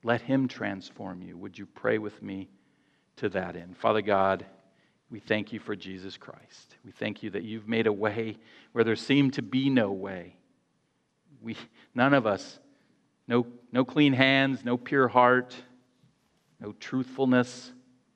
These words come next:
in us, Father, but in Christ, Father. Thank you for Jesus, that he came in this amazing way, unconceivable, inconceivable to us way, to live a, a,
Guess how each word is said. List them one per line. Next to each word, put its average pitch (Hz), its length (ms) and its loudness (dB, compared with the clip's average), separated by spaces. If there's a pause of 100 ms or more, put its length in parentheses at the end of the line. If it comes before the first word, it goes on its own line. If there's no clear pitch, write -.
(240)
in 120 140 -8
us, 101 180 -10
Father, 101 360 -16
but 107 180 -14
in 120 240 -4
Christ, 104 680 -12
Father. - 220 -20 (100)
Thank 127 280 0
you 117 120 -2
for 110 200 -10
Jesus, 98 440 -14
that 110 160 -12
he 120 120 -8
came 123 440 0 (320)
in 127 120 0
this 123 240 2 (300)
amazing 151 760 4
way, 90 400 -10 (340)
unconceivable, 170 1120 2
inconceivable 180 1080 0
to - 200 -4
us 123 440 -8 (540)
way, 117 440 4 (1200)
to 107 100 -4
live 156 420 6
a, 110 220 4 (120)
a, 123 140 4